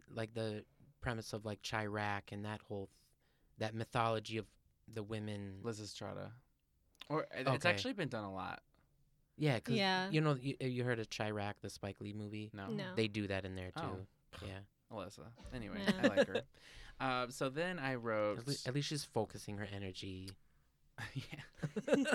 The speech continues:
Speaker 2: <laughs> One of my notes is this movie invented The Office.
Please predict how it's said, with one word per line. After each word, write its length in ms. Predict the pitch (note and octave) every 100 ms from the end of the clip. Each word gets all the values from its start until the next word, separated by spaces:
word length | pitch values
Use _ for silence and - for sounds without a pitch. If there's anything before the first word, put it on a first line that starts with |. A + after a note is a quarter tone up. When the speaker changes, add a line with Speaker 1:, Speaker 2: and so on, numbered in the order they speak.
| -
Speaker 2:
<laughs> 160 | - A3+
One 160 | C#3+
of 140 | E3+ E3
my 100 | D#3
notes 300 | C#3 B2+ A#2+
is 220 | A#2+ G#2+
this 260 | A2+ A#2
movie 280 | A#2+ A#2 A2+
invented 600 | G#2+ G#2+ G2+ G2+ G2+ G#2+
The 120 | A2+ -
Office. 640 | E2 - F#2+ B2 - -